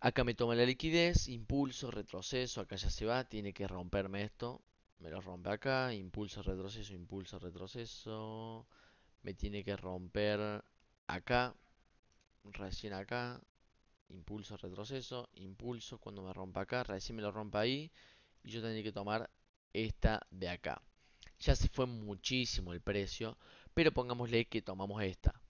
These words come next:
¿Por qué? Si no lo entendieron, vamos a repetirlo. Tenemos un impulso,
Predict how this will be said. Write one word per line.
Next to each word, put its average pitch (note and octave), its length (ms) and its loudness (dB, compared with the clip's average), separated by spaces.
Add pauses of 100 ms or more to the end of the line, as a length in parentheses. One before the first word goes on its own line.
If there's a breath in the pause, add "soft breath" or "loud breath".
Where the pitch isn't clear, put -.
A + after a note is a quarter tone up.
¿Por G2+ 240 2
qué? C3 340 2
Si - 160 -10
no G2+ 100 -6
lo G2+ 60 -4
entendieron, G2 500 0
vamos F#2+ 220 -4
a - 20 -6
repetirlo. F2+ 520 -4 (380 loud breath)
Tenemos G2 280 12
un F#2+ 120 -6
impulso, B2+ 640 -4